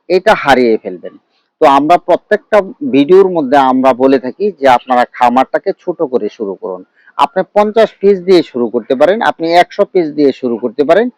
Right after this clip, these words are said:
এইখানে আপনি পরীক্ষামূলক আগে লালন পালন করেন, দেখেন এইখানে কতটুকু লাভবান হওয়া যায়। যদি এইখান থেকে যদি দেখেন বাস্তব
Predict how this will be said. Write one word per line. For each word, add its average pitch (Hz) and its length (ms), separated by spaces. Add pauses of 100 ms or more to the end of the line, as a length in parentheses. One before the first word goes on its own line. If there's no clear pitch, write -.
(300)
এইখানে 208 460
আপনি 202 220
পরীক্ষামূলক 202 880
আগে 170 260
লালন 160 380
পালন 185 320
করেন, 104 460
দেখেন 202 440
এইখানে 156 380 (100)
কতটুকু 151 480
লাভবান 131 440
হওয়া 113 340
যায়। 95 240 (480)
যদি 185 340 (120)
এইখান 170 320
থেকে 196 220
যদি 170 260
দেখেন 147 360 (320)
বাস্তব 160 520